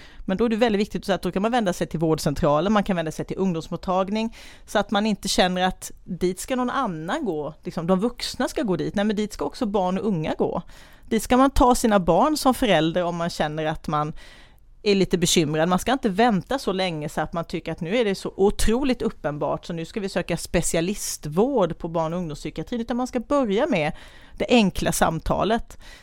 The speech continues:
Eh, m-, allt fler regioner så har man ju möjlighet också att, att ringa. Det finns någonting som heter En väg in, på många håll i alla fall. Jag hoppas fler ska ha det. Det tycker vi socialdemokrater är en väldigt bra idé. Så att man liksom ringer någonstans, man vet egentligen inte riktigt, mm,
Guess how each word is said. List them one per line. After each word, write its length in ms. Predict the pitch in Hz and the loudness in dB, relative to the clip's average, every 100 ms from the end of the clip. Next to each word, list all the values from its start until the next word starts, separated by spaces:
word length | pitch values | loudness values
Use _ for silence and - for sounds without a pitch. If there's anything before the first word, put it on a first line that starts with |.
| - | -14
Eh, 200 | - 165 | -8 -6
m-, 280 | 160 196 208 - | -4 -4 -4 -2
allt 260 | 240 269 - | 0 2 0
fler 320 | - 170 175 | 0 0 2
regioner 540 | 175 170 160 147 156 | 0 0 -2 -2 -4
så 180 | 160 180 | -2 0
har 80 | 165 | 0
man 120 | 170 | 0
ju 40 | |
möjlighet 280 | 180 160 160 | 0 -2 -2
också 220 | 147 - | -4 -2
att, 260 | 156 - - - - - | -2 -2 -10 -14 -18 -6
att 180 | - 175 | -2 2
ringa. 540 | 180 202 175 147 135 170 - | 6 6 4 4 4 2 0
Det 80 | 160 | -2
finns 240 | 165 151 | -2 -4
någonting 220 | 170 165 | -6 -6
som 120 | 170 | -6
heter 140 | 156 - | -4 -2
En 260 | 180 165 160 | -2 -2 0
väg 180 | 160 151 | 0 0
in, 180 | 151 | -2
på 100 | 151 | 4
många 320 | 220 220 202 269 | 6 6 6 4
håll 220 | 190 - | 2 0
i 20 | |
alla 100 | 156 | -2
fall. 200 | - - | -2 0
Jag 80 | 202 | 0
hoppas 260 | 226 190 | 0 -4
fler 240 | - 220 233 | -2 -2 -2
ska 140 | - | -2
ha 220 | 208 233 | -4 -4
det. 100 | - | -4
Det 100 | 160 | -6
tycker 200 | 185 185 | -6 -6
vi 100 | 175 | -6
socialdemokrater 560 | 151 170 170 156 156 165 | -6 -6 -6 -4 -6 -6
är 40 | |
en 80 | 156 | -6
väldigt 420 | 147 170 156 156 | 0 2 2 -2
bra 220 | - 160 170 | -2 0 2
idé. 300 | 220 151 160 - - - - | 2 2 -2 -8 -18 -20 -4
Så 120 | - | 0
att 80 | - | 2
man 80 | 185 | 2
liksom 180 | 170 180 | 2 4
ringer 260 | 233 262 | 6 6
någonstans, 580 | 226 170 127 - 151 151 | 6 4 0 0 -2 0
man 120 | 202 | 0
vet 280 | 233 185 180 | 4 4 4
egentligen 220 | 247 196 196 | 4 4 2
inte 100 | 165 | 0
riktigt, 540 | 175 165 - - - | -4 -6 -10 -12 -4
mm, 320 | 208 240 151 | -2 0 -4